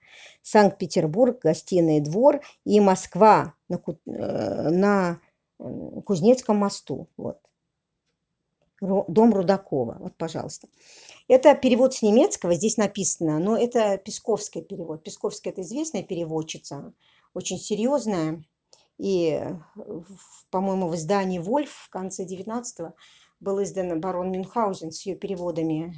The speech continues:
с немецкого. Так, посмотрим художники.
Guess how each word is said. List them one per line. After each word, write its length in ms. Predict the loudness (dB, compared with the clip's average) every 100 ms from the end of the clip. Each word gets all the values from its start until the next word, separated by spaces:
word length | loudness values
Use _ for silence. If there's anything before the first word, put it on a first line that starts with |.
| -16
с 180 | -12 -8
немецкого. 580 | -6 -6 -10 -12 -12 -14 _ _ _ _ _ _ -2
Так, 340 | 0 0 -6 -20 _ -20 -20 _ _ _ _ _ -18 -14 -10
посмотрим 400 | -6 -4 0 0
художники. 800 | 2 4 2 2 -4 -6 -8